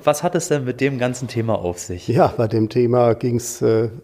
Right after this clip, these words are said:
Speaker 2: zum allerersten Mal darum, äh, wir haben damit begonnen, vor inzwischen auch schon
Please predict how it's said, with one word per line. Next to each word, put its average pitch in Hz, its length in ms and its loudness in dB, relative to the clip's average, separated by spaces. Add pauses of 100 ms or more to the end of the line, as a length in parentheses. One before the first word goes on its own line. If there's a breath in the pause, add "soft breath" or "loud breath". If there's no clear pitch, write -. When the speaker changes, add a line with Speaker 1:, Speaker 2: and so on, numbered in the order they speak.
(140)
Speaker 2:
zum 127 200 -6
allerersten 143 680 0
Mal 143 560 4
darum, 147 680 0
äh, 127 160 -6
wir 120 100 -4
haben 120 120 -2
damit 113 260 -4
begonnen, 143 500 0
vor 135 260 2
inzwischen 120 420 -2
auch 117 180 0
schon 175 380 0